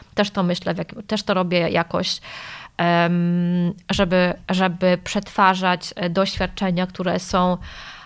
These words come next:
albo doświadczeniami traumatycznymi, albo są stresem mniejszościowym po prostu, który jakby na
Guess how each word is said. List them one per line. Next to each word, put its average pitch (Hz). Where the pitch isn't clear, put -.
albo 196
doświadczeniami 190
traumatycznymi, 190
albo 185
są 226
stresem 269
mniejszościowym 185
po -
prostu, -
który -
jakby 196
na 185